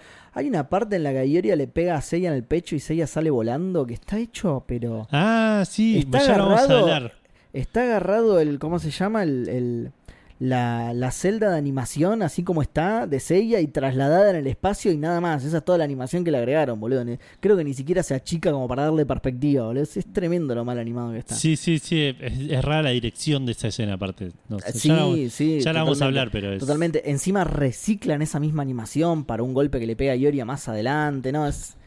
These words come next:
Speaker 1: es un desastre. Este es solo un ejemplo, además, ¿eh? Este es
Speaker 2: Sí.
Speaker 1: un ejemplo que anoté, pero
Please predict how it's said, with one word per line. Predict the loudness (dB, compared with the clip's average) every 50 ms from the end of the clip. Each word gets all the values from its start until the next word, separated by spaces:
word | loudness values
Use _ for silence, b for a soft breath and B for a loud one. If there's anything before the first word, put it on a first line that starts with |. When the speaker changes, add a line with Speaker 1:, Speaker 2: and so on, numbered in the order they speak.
| b b b b b b b b b
Speaker 1:
es | -2 0 0
un | 0
desastre. | 0 0 -2 -6 -10 -12 -8 -6 -6
Este | -2 -2 -2
es | 2
solo | 2 2 2 2
un | 0
ejemplo, | -2 0 0 0 0 0 -2 -2
además, | -4 -4 -4 -6 -6 -8 -6 -4
¿eh? | -2 -2 -2 -2 -4
Este | -4 -4 -4
es | -4
Speaker 2:
Sí. | -2 -2 0
Speaker 1:
un | 0 0
ejemplo | 0 -2 -2 -2 0 0 -2 -2
que | -2
anoté, | -4 -4 0 0 0 0
pero | 0 -2 -6 -8 -10 -12